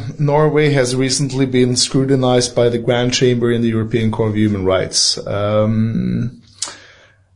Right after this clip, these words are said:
that was actually, uh, only a few days ago, and they always,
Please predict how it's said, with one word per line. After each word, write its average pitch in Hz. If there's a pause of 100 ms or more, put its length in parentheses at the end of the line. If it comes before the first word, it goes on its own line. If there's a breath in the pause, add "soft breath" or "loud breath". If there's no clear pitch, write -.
that 110
was 117
actually, 107
uh, 98
only 107
a -
few 107
days 104
ago, 98
and 104
they 104
always, 127